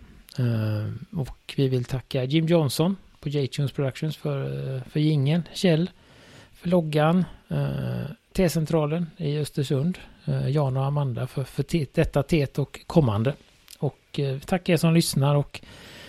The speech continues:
<clears throat> som sagt, vi kan väl flagga igen för om man vill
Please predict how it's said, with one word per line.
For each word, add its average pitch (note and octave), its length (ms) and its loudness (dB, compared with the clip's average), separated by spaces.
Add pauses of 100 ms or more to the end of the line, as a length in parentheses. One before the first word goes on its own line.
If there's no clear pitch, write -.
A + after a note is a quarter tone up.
(140)
<clears throat> - 580 0
som E3+ 200 0
sagt, - 300 -2
vi C#3+ 80 2
kan D#3+ 180 0
väl D#3 360 0
flagga C3+ 340 -6
igen C3+ 220 -2
för B2 120 -4
om A#2+ 100 -2
man C3+ 140 -4
vill C#3 340 -2